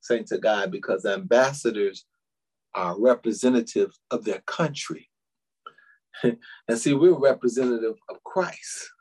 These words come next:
of our country, heaven. <laughs> Amen. We're ambassadors for heaven, saints of God. That's who we are in Christ.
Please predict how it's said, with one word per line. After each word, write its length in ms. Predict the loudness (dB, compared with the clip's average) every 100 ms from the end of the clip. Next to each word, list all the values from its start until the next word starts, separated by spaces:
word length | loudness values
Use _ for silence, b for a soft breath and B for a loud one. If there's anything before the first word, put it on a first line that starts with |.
| _ -20 -20 _ B B B
of 140 | -2 2
our 240 | 2 2
country, 480 | -2 -6 -6 -14 -20 -2
heaven. 380 | 2 2 -2 -20 _ _ _ _ _ _ B
<laughs> 580 | B _ _ _ _ _
Amen. 380 | -8 -6 -4 0
We're 200 | 0 0
ambassadors 960 | -4 -6 -4 -2 -2 -4 -6 -4 -4 -6
for 180 | -4
heaven, 460 | -4 -6 -8 -6 -8
saints 300 | -6 -6 -6
of 80 | -4
God. 220 | -2 0
That's 180 | -2 -2
who 100 | -2
we 200 | 0 2
are 180 | 2 2
in 100 | 0
Christ. 680 | 2 2 0 -4 -12 -18